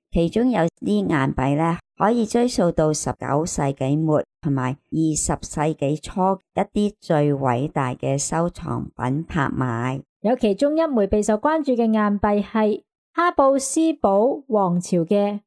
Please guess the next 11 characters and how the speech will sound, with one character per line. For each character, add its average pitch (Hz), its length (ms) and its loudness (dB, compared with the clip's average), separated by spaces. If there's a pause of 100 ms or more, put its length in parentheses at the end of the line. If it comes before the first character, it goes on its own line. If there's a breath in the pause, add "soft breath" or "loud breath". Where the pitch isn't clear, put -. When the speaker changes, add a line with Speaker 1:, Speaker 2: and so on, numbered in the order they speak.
(180)
Speaker 2:
菲 339 240 2
迪 220 280 -4
南 170 340 -2
三 277 340 -2
世 277 160 -4
嘅 208 600 -2
一 285 260 0
百 202 200 0 (260)
達 214 200 -2 (120)
克 294 200 -4 (140)
特 196 160 -4